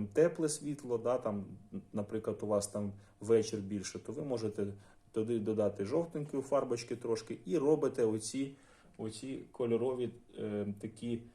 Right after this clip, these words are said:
е, світлі, густі контрасти. І робите це не бездумно, а думаєте, яка хмаринка для вам вигідніше її зробити ближчою до нас, яку хмаринку зробити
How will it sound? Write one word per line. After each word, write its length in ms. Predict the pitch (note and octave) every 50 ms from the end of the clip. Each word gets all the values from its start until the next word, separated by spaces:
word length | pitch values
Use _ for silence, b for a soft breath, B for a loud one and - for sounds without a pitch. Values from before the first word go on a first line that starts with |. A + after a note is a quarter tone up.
| B B - -
е, 160 | G#2 G#2 G2+
світлі, 440 | G2 - - G#2+ C3 C3+ C3+ C3+ A#2
густі 400 | G#2 A2 A2 G#2 - - - A#2
контрасти. 600 | - - A#2 A2 G#2 B2 A#2+ G#2+ G2+ - - - - b b b b b b b b - - _ _ -
І 300 | F3 E3+ C#3 G2 F2+ - - -
робите 440 | B2 C#3+ D#3+ D#3 D3+ D3 D3 C3+
це 200 | - - - B2
не 160 | A#2+ C3+ C#3+ C#3
бездумно, 680 | C3 B2+ A#2+ A#2 A#2 C3 C#3 D3+ D3 B2+ A2+ G2+ - -
а 180 | G#2+ A2 A2
думаєте, 760 | A2+ A2+ G#2+ B2+ C3+ C#3+ C3+ A#2+ A2+ A2 G2+ - G2+ F2+ F2+ -
яка 320 | G#2 A2 G#2+ - - C3 B2
хмаринка 520 | - - A#2 A#2 A#2+ A#2+ A#2 G#2 G#2+ G2+
для 120 | G2+ G#2+
вам 300 | G2+ G#2+ A#2+ A#2 A2 G#2+ G2+
вигідніше 720 | G#2+ G#2+ C#3 D3 C#3+ C3 A2+ G#2+ A2+ G2+ - - A2 G#2
її 180 | G#2 G#2 A2 G#2
зробити 480 | G#2+ G#2+ A2 G#2+ A2+ B2 A#2+ - A#2+
ближчою 560 | G2+ G2 A2 A2 A2+ A#2 A2+ - - C#3+ C#3+ C#3+
до 160 | C#3+ D#3 D#3
нас, 280 | D#3+ F3 E3+ D#3 -
яку 200 | A#2 G#2+ - C#3
хмаринку 460 | C3+ - A#2 A2 A#2 A#2+ B2 A#2 A#2 G#2
зробити 500 | G#2 G#2 G2 F#2+ A2 A2 - A2 G#2+